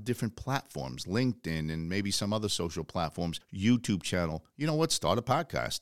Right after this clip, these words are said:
Talk about, you know, your expertise i-, within your field. It's important that people know that you know, right? How about this tip?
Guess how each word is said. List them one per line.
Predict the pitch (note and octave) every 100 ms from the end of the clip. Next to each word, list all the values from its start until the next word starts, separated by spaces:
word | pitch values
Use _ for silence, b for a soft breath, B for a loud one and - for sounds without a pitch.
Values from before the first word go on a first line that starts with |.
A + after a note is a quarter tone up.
| -
Talk | A#2+ D#3+ -
about, | E2 D2+ -
you | G2
know, | D#2
your | E2+ E2+ F#2
expertise | F2+ - F2 - F#2 F2 -
i-, | F2
within | F2 F2 - F2+
your | D#2+ D#2
field. | - F2+ D#2+ C#2+ -
It's | G#2 C3
important | A#2 - D3+ A2+
that | F2+
people | - A#2 G#2+
know | G2+ A#2+ A#2 A2 -
that | - G#2 -
you | F#2 G2+ D3
know, | D2 - - - _ -
right? | F#2 F#3+ _ _ _
How | E3 A3
about | G3 C#3+ B2+ G#2+
this | G2+ -
tip? | - -